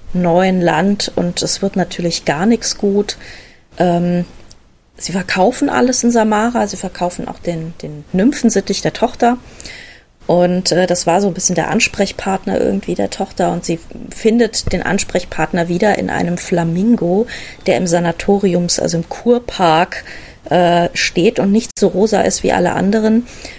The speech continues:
Und den spricht sie mal an und adressiert ihn mit ihren Sorgen und er antwortet aber nie.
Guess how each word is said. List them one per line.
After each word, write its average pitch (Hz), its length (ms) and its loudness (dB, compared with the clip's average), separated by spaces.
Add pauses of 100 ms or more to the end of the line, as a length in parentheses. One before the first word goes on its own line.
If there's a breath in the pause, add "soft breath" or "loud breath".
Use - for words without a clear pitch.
(100)
Und - 160 0
den 190 140 4
spricht - 340 -2
sie 190 140 2
mal 185 160 2
an 202 180 2
und 190 100 2
adressiert - 600 0
ihn 180 100 0
mit 185 140 -2
ihren 180 200 0
Sorgen 170 500 0
und 170 200 -6
er - 160 -6
antwortet - 480 -6
aber 147 180 -6
nie. 160 280 -4